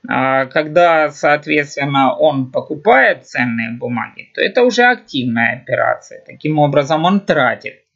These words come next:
накопленные средства. Так,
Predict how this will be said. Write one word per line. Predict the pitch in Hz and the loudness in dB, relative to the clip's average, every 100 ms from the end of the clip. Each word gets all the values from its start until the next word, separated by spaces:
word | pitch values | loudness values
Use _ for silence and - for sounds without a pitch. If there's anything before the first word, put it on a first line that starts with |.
| _ | _
накопленные | 175 127 127 123 123 120 123 | -8 -4 -2 -4 -8 -8 -8
средства. | 127 - 107 - - _ _ _ _ _ _ _ _ _ _ _ _ _ _ _ _ _ _ _ _ _ _ _ _ 622 605 _ _ 539 _ _ _ _ _ _ _ _ _ | -8 -12 -12 -12 -18 _ _ _ _ _ _ _ _ _ _ _ _ _ _ _ _ _ _ _ _ _ _ _ _ -20 _ _ _ _ _ _ _ _ _ _ _ _ _
Так, | - 131 120 104 - | -2 0 0 -4 -16